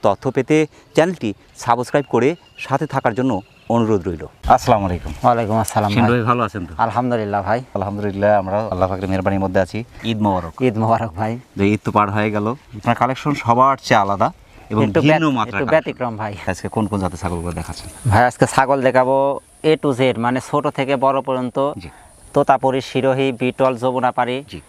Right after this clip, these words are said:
Speaker 2: সবই দেখাবো খাসি পাটি।
Speaker 1: হুম।
Speaker 2: আমার খাসি ছিল রাজা বাদশা,
Speaker 1: জি।
Speaker 2: যেটা এবার কোরবানিতে বিক্রি হয়ে গেছে ভাই।
Speaker 1: জি।
Speaker 2: আহ, আমি বিক্রি করছিলাম দুইটা আশি হাজার টাকা দিয়ে চার মাস আগে
Speaker 1: জি।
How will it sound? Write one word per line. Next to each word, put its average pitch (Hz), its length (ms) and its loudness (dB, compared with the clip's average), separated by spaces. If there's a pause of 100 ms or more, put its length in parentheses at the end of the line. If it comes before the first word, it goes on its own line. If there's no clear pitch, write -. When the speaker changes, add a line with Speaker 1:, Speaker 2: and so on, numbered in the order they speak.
(120)
Speaker 2:
সবই 165 320 2
দেখাবো 143 360 4
খাসি 131 300 -6
পাটি। 139 340 -2 (200)
Speaker 1:
হুম। 120 200 -2
Speaker 2:
আমার 135 160 0
খাসি 131 280 -6
ছিল 139 180 -2 (360)
রাজা 131 320 2
বাদশা, 127 460 -4
Speaker 1:
জি। 87 140 -16 (380)
Speaker 2:
যেটা 117 360 2
এবার 135 220 2
কোরবানিতে 135 500 -2
বিক্রি 123 280 -8
হয়ে 117 140 -4
গেছে 113 220 -6
ভাই। 120 240 0 (120)
Speaker 1:
জি। 92 80 -12 (260)
Speaker 2:
আহ, 104 120 -8 (500)
আমি 131 220 0
বিক্রি 143 240 -2
করছিলাম 135 420 -2
দুইটা 131 300 2
আশি 120 280 -4
হাজার 131 220 2
টাকা 131 180 2
দিয়ে 143 280 -4
চার 135 180 0
মাস 123 200 -4
আগে 131 280 -4 (140)
Speaker 1:
জি। 95 80 -14